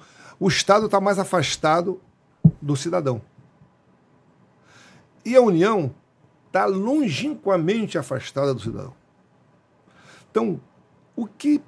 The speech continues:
é, é muito mais viável, mais aceitável, é, dá pra entender mais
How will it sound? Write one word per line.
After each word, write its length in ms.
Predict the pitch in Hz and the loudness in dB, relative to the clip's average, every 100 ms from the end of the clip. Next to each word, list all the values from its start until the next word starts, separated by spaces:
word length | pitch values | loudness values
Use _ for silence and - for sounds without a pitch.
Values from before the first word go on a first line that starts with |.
| _ | _
é, 880 | 196 190 185 180 175 170 156 143 147 160 | 0 0 0 -2 -4 -4 -8 -14 -12 -2
é 100 | 185 | 0
muito 280 | 254 - | 0 0
mais 200 | 202 185 | 4 4
viável, 440 | 123 131 151 165 127 | 4 2 2 2 0
mais 160 | 147 | 0
aceitável, 840 | 135 131 135 - 143 160 165 98 - _ _ _ _ - | -2 -2 -4 -2 0 2 2 -4 -12 _ _ _ _ -4
é, 800 | 131 131 123 117 113 110 107 104 | 0 2 0 -4 -4 -6 -8 -4
dá 120 | 175 | -2
pra 120 | 175 | 2
entender 560 | 202 - 170 139 147 135 | 2 6 6 6 4 4
mais 400 | 110 156 139 | 2 0 0